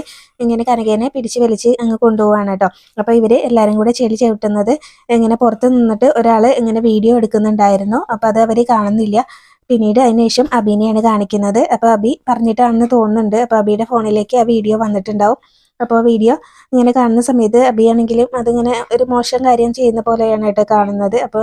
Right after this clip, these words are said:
ജലജ അവിടേക്ക് വരുന്നുണ്ട്. അപ്പോൾ ജലജയ്ക്കും അത് കാണിച്ചു കൊടുക്കുന്നുണ്ട്.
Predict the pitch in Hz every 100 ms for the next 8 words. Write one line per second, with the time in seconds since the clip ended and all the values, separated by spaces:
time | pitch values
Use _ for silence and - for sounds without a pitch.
0 | 220 220 202 220 226 208 202 233 214 208
1 | 208 202 214 226 208 196 202 262 339 233
2 | 233 208 196 226 208 208 208 208 214